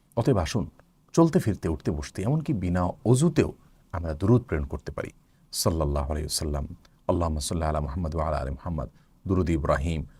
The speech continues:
অথবা যে কোনো দুরূদ আমরা পড়তে পারি নবী আলাইহিস সালামের প্রতি, যে যার অর্থের ভিতরে তেমন কোনো খারাপ দিক নেই। সাল্লাল্লাহু আলাইহি সাল্লাম পড়তে পারি, আল্লাহুম্মা সাল্লি আলা মুহাম্মদ ওয়া আলা আলি মুহাম্মদ পড়তে পারি, সাল্লি আলা নবী পড়তে পারি,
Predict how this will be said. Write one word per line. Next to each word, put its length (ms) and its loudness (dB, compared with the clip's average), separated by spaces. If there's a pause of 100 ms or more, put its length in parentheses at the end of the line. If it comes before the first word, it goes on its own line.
(160)
অথবা 220 0
যে 320 4
কোনো 300 4
দুরূদ 300 4 (920)
আমরা 380 0 (220)
পড়তে 240 4
পারি 140 2
নবী 180 -4
আলাইহিস 320 -6
সালামের 400 0
প্রতি, 300 -6 (340)
যে 220 2 (200)
যার 180 2
অর্থের 320 2
ভিতরে 200 2
তেমন 180 -2
কোনো 220 -4
খারাপ 300 -4
দিক 180 -8
নেই। 120 -8
সাল্লাল্লাহু 460 2
আলাইহি 160 -4
সাল্লাম 220 -2
পড়তে 260 -8
পারি, 220 -10 (360)
আল্লাহুম্মা 260 2
সাল্লি 240 -2
আলা 160 0
মুহাম্মদ 340 -4
ওয়া 120 -2
আলা 120 -2
আলি 100 -4
মুহাম্মদ 380 -8
পড়তে 200 -10
পারি, 240 -8 (260)
সাল্লি 280 2
আলা 200 -2
নবী 300 0
পড়তে 280 -6
পারি, 240 -6